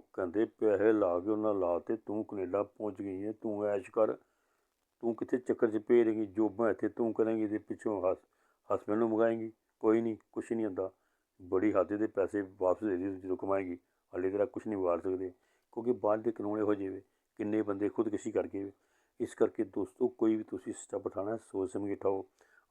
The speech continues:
ਅੱਜ ਕੱਲ੍ਹ ਜਿਹੜੇ ਰਿਸ਼ਤੇ ਰਹਿ ਗਏ ਨਾ, ਉਹ ਸਿਰਫ ਪੈਸੇ ਦੇ ਰਹਿ ਗਏ ਜੇ। ਕੋਈ ਤੁਸੀਂ ਸੋਚ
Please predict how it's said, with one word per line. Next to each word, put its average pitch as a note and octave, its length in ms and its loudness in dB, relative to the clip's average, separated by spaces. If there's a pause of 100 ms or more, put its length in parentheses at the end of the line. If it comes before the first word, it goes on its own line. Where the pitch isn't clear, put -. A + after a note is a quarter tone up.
ਅੱਜ G2 100 2
ਕੱਲ੍ਹ G#2+ 180 2
ਜਿਹੜੇ G#2+ 180 0
ਰਿਸ਼ਤੇ F#2 320 -4
ਰਹਿ A2 180 6
ਗਏ A2+ 200 2
ਨਾ, B2+ 200 -2
ਉਹ B2 120 -6
ਸਿਰਫ A2 320 0 (200)
ਪੈਸੇ G2+ 280 0
ਦੇ G2+ 80 0
ਰਹਿ G#2 140 4
ਗਏ G#2 80 2
ਜੇ। G2+ 140 -6 (460)
ਕੋਈ B2 240 10
ਤੁਸੀਂ A2+ 320 -4
ਸੋਚ A2+ 180 -2